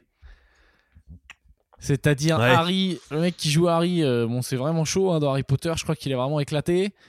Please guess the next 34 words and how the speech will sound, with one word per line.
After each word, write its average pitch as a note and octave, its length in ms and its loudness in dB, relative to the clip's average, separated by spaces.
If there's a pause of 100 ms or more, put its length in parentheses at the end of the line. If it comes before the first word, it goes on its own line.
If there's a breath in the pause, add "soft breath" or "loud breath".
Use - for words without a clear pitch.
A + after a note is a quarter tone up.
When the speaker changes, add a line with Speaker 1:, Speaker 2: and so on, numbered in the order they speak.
(300 soft breath)
Speaker 1:
Je B2 220 2
crois G#3 240 2
qu'Hermione, F#3 480 0
elle D#3 80 2
est D#3 100 2
éclatée D#3 340 0
aussi, G3 380 -2
et G3 140 2
je E3+ 140 2
crois F3 320 -2
que, - 220 -4
euh, F3 460 4
le C#3+ 140 0
rouquin, C#3 340 -4
il D3+ 100 -2
est C#3+ 60 0
éclaté C3+ 300 -4
aussi. A#2+ 300 -6 (480 soft breath)
Le G#2+ 100 -8
rouquin, A2+ 320 -4
pardon, B2 500 -6
euh, G#2+ 140 -4
rien A#2 200 -6
contre A#2 220 -14
les C3 60 -2
Speaker 2:
C'est G2 80 0
Speaker 1:
rouquins, G#2 200 -2
Speaker 2:
ouf. G3 40 -2
Speaker 1:
je - 60 -2
suis E3+ 80 -2
moi-même D#3+ 280 2
un D3+ 100 0
peu D3+ 120 0
roux. D#3+ 300 -4